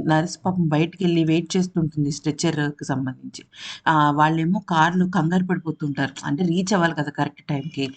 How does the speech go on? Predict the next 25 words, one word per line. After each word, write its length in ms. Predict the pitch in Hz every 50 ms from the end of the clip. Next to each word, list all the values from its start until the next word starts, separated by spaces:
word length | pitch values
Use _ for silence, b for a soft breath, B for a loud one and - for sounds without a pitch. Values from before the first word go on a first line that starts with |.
| B B B B B -
అయితే 400 | 175 180 185 185 175 165 165 160
ఇంక 120 | 156 156
మొత్తానికి 500 | 151 151 147 147 - 202 214 208 190 180
టైంకి 380 | - 180 156 165 180 185 185 214
అక్కడికి 260 | 190 - 170 156 -
చేరుకుంటుంది. 440 | - 170 170 180 185 165 147 - _ _ - _ _ -
కానీ 340 | 147 143 143 147 147 147 143
లోపలికి 580 | 139 139 139 139 151 190 185 208 226 185 -
వెళ్ళడం 240 | 196 180 175 185 220
ఇక్కడ 220 | 233 - - 165
పెద్ద 240 | 156 - - - -
అగ్ని 260 | 165 156 - - 151
పరీక్ష 340 | 151 - 156 139 127 - -
అనమాట. 260 | 135 131 135 123 - - - B B B B B B B B
అయితే 220 | - 170 165 170 233
సరే 260 | - - 180 170 180
అని 140 | 185 180 180
చెప్పేసి 360 | 196 - - 170 170 - 262
స్ట్రెచ్చర్ 400 | - - 175 160 156 - 185 185
మీద 360 | 180 170 170 165 214 240 226 -
కావేరిని 460 | - 160 151 160 165 185 180 175 165
పడుకోబెట్టి 520 | - 156 - - 170 147 156 151 - -
ముసుగేసేస్తుంది 760 | 226 208 170 151 - - 175 160 147 139 - - - 131 131
అనమాట. 220 | 127 131 127 123 - - B B B B B B B
ఈలోపు 500 | 160 156 170 180 175 175 170 165 - 147